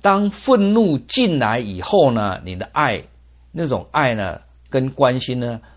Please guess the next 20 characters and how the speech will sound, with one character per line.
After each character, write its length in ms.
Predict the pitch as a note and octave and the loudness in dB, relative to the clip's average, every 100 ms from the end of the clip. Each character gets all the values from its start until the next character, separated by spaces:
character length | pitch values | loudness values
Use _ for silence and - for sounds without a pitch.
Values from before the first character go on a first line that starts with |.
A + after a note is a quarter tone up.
| - | -10
老 240 | - A#2+ D3+ | 0 2 2
早 160 | G#2+ | 0
就 140 | F#2+ B2+ | -2 -6
从 200 | F#2 F#2 | -8 -10
后 260 | - E3+ | 0 0
门 200 | A2 E2+ | 0 -6
跑 220 | - - - | -8 -12 -10
掉 200 | G#2+ D#2+ | -12 -12
了。 120 | - - - - - - - | -14 -20 -20 -20 -20 -20 -20
所 260 | - A#3 B3 | 2 6 6
以 140 | F#3 | 4
他 100 | F#3+ | 0
说， 320 | G3+ A3+ - - | 0 0 -2 -2
我 300 | D3+ D3+ C#3+ | 6 6 6
们 180 | D#3 G3+ | 2 0
是 160 | A#3 | -2
神 260 | - C#3+ F3 | -2 0 0
的 80 | E3+ | 0
子 260 | - A#2 | -2 -4
民 360 | G#2+ G#2+ A#2 | -2 -2 -4